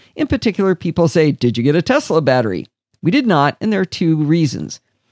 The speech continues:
For some, a significant reason for having ho-, whole home battery storage is for backup power in the event of an outage. Since we can count on one hand the number of power outages we've had lasting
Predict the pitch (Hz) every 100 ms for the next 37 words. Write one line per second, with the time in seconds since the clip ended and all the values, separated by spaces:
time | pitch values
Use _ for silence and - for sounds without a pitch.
0 | _ _ _ - 277 302 285 285 - -
1 | 185 254 285 269 - 185 165 180 165 160
2 | 151 143 127 185 208 202 - - 247 240
3 | - 208 202 175 196 190 143 - 120 123
4 | 151 - - _ 262 - 208 247 285 -
5 | 151 - 120 123 - 185 156 131 123 127
6 | 127 131 160 123 - - - _ _ -
7 | - 240 240 311 320 254 233 196 123 120
8 | 139 220 202 208 139 135 143 139 127 -
9 | 240 226 135 127 131 160 - 165 277 -
10 | 120 120 135 135 170 143 135